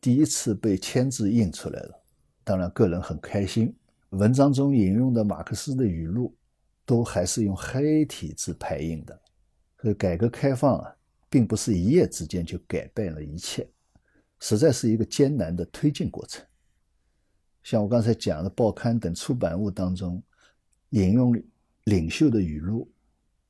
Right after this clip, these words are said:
马恩列斯毛的语录，必须用黑体字来排印。像这样的文革遗风啊，实际上也是慢慢的消失的，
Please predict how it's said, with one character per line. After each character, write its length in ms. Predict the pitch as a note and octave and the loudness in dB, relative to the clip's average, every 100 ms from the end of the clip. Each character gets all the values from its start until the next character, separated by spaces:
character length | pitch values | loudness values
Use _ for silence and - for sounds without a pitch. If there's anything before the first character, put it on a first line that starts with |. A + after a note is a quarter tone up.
| _ | _
马 160 | F#2 F2 | -4 -2
恩 140 | G#2 | 0
列 120 | A2 | 0
斯 180 | - G#2 | 0 -2
毛 220 | F#2+ E2 | 0 0
的 80 | A#2 | 0
语 200 | F#2+ D2+ | -2 -4
录， 240 | E2+ F#2+ - _ _ _ _ | -10 -12 -14 _ _ _ _
必 120 | A#2+ | -4
须 320 | - B2 C3 - | 0 0 0 0
用 140 | A2+ | 0
黑 220 | - E3 | 2 0
体 180 | E3 D3+ | 0 -6
字 180 | - G2 | -6 -4
来 140 | D2+ | -6
排 220 | - - | -10 -14
印。 200 | - A#1+ - _ _ _ - | -12 -14 -16 _ _ _ -4
像 180 | B2 | -4
这 140 | A#2+ D3+ | 2 2
样 140 | A2+ | 2
的 80 | G2 | 0
文 240 | E2 F2 | -2 -2
革 100 | A2+ | 0
遗 200 | F#2+ E2+ | 0 -2
风 220 | F2 F2+ E2+ | -6 -8 -8
啊， 100 | - | -12
实 140 | - | -12
际 180 | E2 F#2 | -10 -8
上 200 | F2 F#2 | -6 -6
也 140 | E2 - | -6 -8
是 180 | - | -4
慢 240 | G#2 B2 G2 | -2 0 0
慢 180 | A2+ C3+ | 0 -2
的 100 | G2+ | -4
消 260 | - C2+ | -4 -6
失 240 | - - A1+ | -8 -12 -14
的， 180 | - | -16